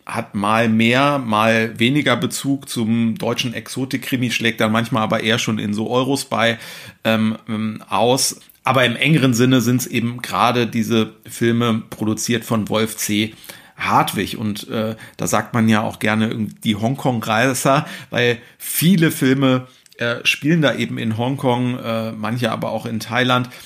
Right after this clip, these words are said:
Es hat angefangen eigentlich mit Heißer Hafen Hongkong neunzehnhundertzweiundsechzig. Das war so, äh,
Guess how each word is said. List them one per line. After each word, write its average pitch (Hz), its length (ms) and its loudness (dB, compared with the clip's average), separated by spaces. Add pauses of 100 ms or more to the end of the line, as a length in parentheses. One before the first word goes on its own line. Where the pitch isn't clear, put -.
(200)
Es - 160 -6
hat 147 180 -2
angefangen 156 480 2
eigentlich 131 420 -2
mit 120 200 -4
Heißer 131 380 2
Hafen 123 400 0
Hongkong 143 540 2 (360)
neunzehnhundertzweiundsechzig. 127 1400 2
Das - 200 -6
war 123 140 2
so, 120 280 2 (440)
äh, 123 240 0